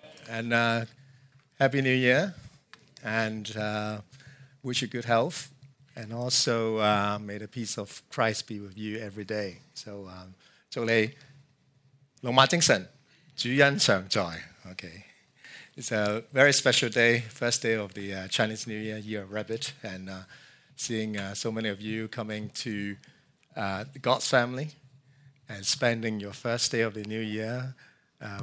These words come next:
with God. And later on, hopefully, you'll spend time with your family and friends as well. Uh, t-, t-, today, what's actually more appropriate as we are going through the, uh, uh, series on the bigger tables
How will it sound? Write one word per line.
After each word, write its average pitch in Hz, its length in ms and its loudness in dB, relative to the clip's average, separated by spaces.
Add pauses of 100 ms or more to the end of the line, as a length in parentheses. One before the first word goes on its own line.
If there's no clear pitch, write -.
with 101 160 -12
God. 110 380 -2 (520)
And 107 160 -10
later 110 300 -2
on, 107 120 -2
hopefully, 107 340 -10
you'll 98 100 -10
spend 107 320 -2
time 101 260 -4
with 95 140 -16
your 90 240 -12
family 107 420 2
and 92 140 -10
friends 98 400 -8
as 92 180 -10
well. 104 360 -8 (880)
Uh, 110 220 -4 (380)
t-, - 120 -20 (200)
t-, - 200 -8
today, 143 280 6
what's 139 460 6
actually 135 400 6
more 123 280 6
appropriate - 720 0 (120)
as 101 280 -2
we 110 180 0
are 104 140 -2
going 123 320 0
through 113 400 -4
the, 95 280 -4
uh, 92 220 -4 (920)
uh, 98 260 -14
series 104 500 4
on 101 140 -6
the 104 60 -8
bigger 139 260 6
tables 110 640 2